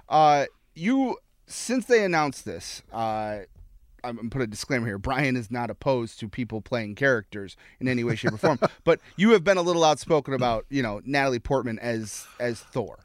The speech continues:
Speaker 2: Yeah, I didn't like when they did it in the comic books.
Speaker 1: Okay.
Speaker 2: Only because it wasn't a, it never felt to me like a natural thing.
Speaker 1: Okay.
Speaker 2: It felt like, uh, suddenly it was, there's not enough diversity. Okay,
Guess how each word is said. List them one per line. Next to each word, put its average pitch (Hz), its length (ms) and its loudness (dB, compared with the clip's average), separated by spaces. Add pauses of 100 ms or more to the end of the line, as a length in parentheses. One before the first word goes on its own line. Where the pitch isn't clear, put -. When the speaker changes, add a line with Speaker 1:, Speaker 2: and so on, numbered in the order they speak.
Speaker 2:
Yeah, 185 200 4
I 160 80 4
didn't 220 260 2
like 170 300 4
when 147 160 2
they 139 100 4
did 127 220 4
it 120 100 2
in 113 80 0
the 107 80 -2
comic 87 380 -4
books. - 280 -18
Speaker 1:
Okay. 120 160 -2
Speaker 2:
Only 151 160 6
because 135 560 2
it 131 200 0
wasn't 147 500 2
a, 117 540 2 (180)
it 143 100 0
never 165 280 4
felt 147 400 0
to 135 80 -6
me 135 100 -2
like 120 200 2
a 107 40 0
natural 107 640 -2
thing. 82 380 -12 (220)
Speaker 1:
Okay. - 240 -8
Speaker 2:
It 123 120 2
felt 127 240 4
like, 113 340 2 (480)
uh, 107 220 -2
suddenly 135 400 4
it 120 100 2
was, 107 300 -2
there's 196 240 4
not 139 160 2
enough 156 260 0
diversity. 170 600 2
Okay, 151 460 2